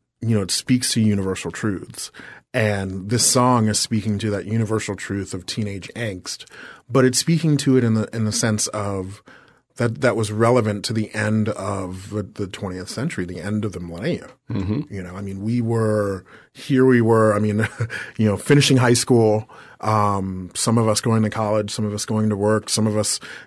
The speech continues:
Speaker 1: going to the army, some of us, most of us not really knowing,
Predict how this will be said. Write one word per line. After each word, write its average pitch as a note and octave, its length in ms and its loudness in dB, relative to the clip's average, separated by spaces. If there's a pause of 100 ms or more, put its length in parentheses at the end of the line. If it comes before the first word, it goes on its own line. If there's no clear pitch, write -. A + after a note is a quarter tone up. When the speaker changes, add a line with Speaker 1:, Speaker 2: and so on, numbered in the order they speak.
Speaker 1:
going A2+ 400 4
to - 120 -4
the G#2+ 100 2
army, G#2 580 2 (300)
some - 200 0
of A2 120 4
us, - 580 0
most A2+ 400 4
of B2 80 4
us G#2+ 320 2
not A2 260 0
really A2 320 0
knowing, G#2 520 -2